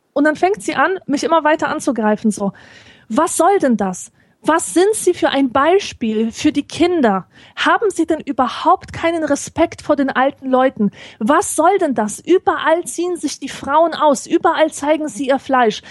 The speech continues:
Sie erzählt mir von irgendwelchen Incidents, die sie hatte neulich, mit irgendwelchen Frauen, die sich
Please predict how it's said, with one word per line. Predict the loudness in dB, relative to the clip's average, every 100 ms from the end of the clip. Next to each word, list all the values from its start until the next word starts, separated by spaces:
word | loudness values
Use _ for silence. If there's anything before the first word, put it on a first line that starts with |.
| -20
Sie | -2 -2
erzählt | 0 -2 -2 -2
mir | -4 -2
von | 0
irgendwelchen | 0 0 -2 -2
Incidents, | -2 0 0 0 0 0
die | -2
sie | 0 0
hatte | 2 2
neulich, | 4 4 2 2 0
mit | -2
irgendwelchen | 0 0 0 -2
Frauen, | -6 0 2 4 2
die | -2
sich | -4 -4 -4